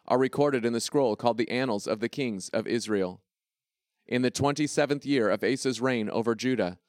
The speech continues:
Zimri became king over Israel.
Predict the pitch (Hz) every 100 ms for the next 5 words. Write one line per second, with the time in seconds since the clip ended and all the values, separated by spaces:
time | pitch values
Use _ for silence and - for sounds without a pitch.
0 | _ - 104 156 147 98 90 123 143 131
1 | 127 160 120 95 113 110 - 123 110 98
2 | 87